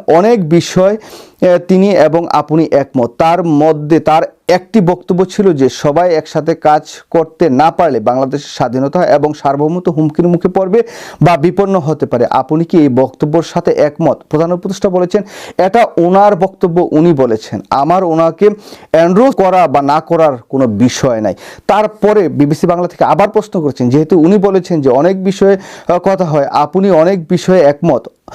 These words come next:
অথবা স্বাধীনতা সার্বভৌমত্ব বিপন্ন হওয়ার কোনো সম্ভাবনা আছে কি সরকারের প্রধান হিসেবে আপনি কি মনে করেন?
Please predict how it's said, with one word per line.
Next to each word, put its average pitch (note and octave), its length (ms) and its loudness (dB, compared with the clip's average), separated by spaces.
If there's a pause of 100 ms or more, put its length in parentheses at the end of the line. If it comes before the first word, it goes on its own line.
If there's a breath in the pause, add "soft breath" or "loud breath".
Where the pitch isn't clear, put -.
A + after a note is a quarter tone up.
(220 loud breath)
অথবা F#3+ 380 0
স্বাধীনতা F3 460 -2
সার্বভৌমত্ব F3 800 -2
বিপন্ন D#3+ 400 0
হওয়ার D#3+ 320 0
কোনো D#3+ 220 -2
সম্ভাবনা C3+ 680 0 (160)
আছে D#3+ 300 -2
কি F3 180 0 (220 loud breath)
সরকারের E3 440 -2
প্রধান E3+ 240 -2
হিসেবে E3+ 280 -2
আপনি C#3 320 0
কি D#3+ 120 -2
মনে D3 360 2
করেন? A2 240 -2